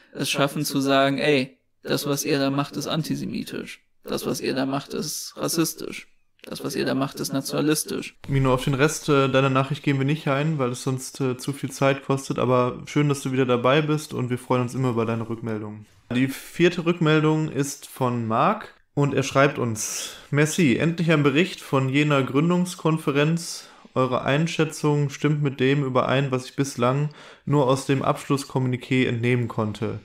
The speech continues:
Speaker 2: Die sozialistischen Initiatoren haben das Heft wohl nicht mehr in der Hand. Ich gehe davon aus, dass sowohl Teile von Querdenken,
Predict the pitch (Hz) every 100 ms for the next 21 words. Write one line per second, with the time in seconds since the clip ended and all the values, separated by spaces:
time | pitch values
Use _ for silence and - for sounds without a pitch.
0 | - 131 143 160 185 196 185 175 147 147
1 | 143 131 143 170 175 160 139 135 135 135
2 | 151 151 - 135 143 147 139 131 131 120
3 | 110 107 - _ _ _ 127 127 165 170
4 | 160 170 - 135 170 170 143 127 135 131
5 | 156 160 - 143 139 - 120 - 123 135
6 | 160 180 185 196 202